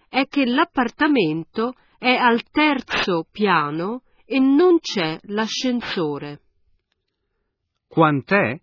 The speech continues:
Speaker 2: l'affitto?
Speaker 1: È abbastanza caro, settecento euro al mese.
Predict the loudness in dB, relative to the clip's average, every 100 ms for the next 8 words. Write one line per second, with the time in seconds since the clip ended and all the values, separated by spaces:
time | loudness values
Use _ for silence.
0 | _ -6 -6 -6 -8 -8 _ -6 -6 -10
1 | _ _ _ _ _ _ _ _ -2 0
2 | 0 2 0 -2 0 0 0 -6 -2 0
3 | 0 -2 -6 -8 -12 _ _ _ _ _
4 | -12 -2 -2 -2 -4 -4 -2 -2 0 -2
5 | -6 -4 -4 -4 -4 -2 -2 -2 -2 -6
6 | -6 -6 -4 -4 -4 -6 -8 -10 -14